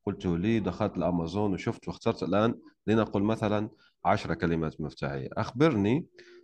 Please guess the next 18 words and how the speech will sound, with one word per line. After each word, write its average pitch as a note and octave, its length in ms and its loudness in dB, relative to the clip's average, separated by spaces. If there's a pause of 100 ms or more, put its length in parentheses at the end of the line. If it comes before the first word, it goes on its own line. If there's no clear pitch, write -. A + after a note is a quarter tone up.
(140)
كيف D#3 180 6
أختار A#2+ 400 6
اسم F#2+ 200 0
النطاق، E2+ 540 2
كيف A#2+ 240 2
أختار F#2+ 460 0 (460)
الاستضافة F#2 760 0
عملية F2 500 4
ورخيصة، G2 680 -4 (640)
و، F#2 140 2 (500)
آه، E2 600 -2 (160)
كيف C3 240 2
أختار A2+ 280 2
القالب، G2+ 540 2
أيضًا E2 200 -2
مهم F2+ 260 0
جدًا، G2+ 460 -2 (440)
و، F2 140 0